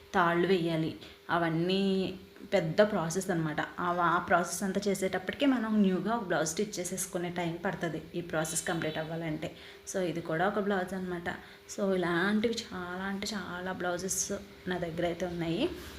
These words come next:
For ఎగ్జాంపుల్‌గా నేను మీకు ఒక శారీ చూపిస్తా. ఇదే అనమాట. ఇప్పుడు ఈ బ్లౌజ్ ఉంది కదా, ఈ బ్లౌజ్ హుక్స్ చూసారా ఎంత బ్లాక్ వచ్చేసాయో. ఇది నేను ఒక షాప్లో వర్క్ చేసేటప్పుడు నాకు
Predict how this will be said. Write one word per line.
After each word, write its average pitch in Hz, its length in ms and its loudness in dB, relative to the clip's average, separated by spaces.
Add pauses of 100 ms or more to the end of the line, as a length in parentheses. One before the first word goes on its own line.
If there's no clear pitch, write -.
For 185 160 2
ఎగ్జాంపుల్‌గా 202 640 2
నేను 247 180 4
మీకు 202 200 4
ఒక 185 100 4
శారీ 156 300 2
చూపిస్తా. 160 600 0 (580)
ఇదే 185 300 6
అనమాట. 165 380 2 (760)
ఇప్పుడు 190 180 2
ఈ 196 60 6
బ్లౌజ్ 190 360 6
ఉంది 190 160 2
కదా, 170 360 2 (520)
ఈ 196 40 2
బ్లౌజ్ 185 460 4
హుక్స్ 220 380 0
చూసారా 196 360 0
ఎంత 202 260 0
బ్లాక్ 185 320 2
వచ్చేసాయో. 175 760 -2 (320)
ఇది 196 180 4
నేను 202 280 4
ఒక 233 140 -2
షాప్లో 190 560 2
వర్క్ 185 500 -2
చేసేటప్పుడు 196 640 0
నాకు 285 640 2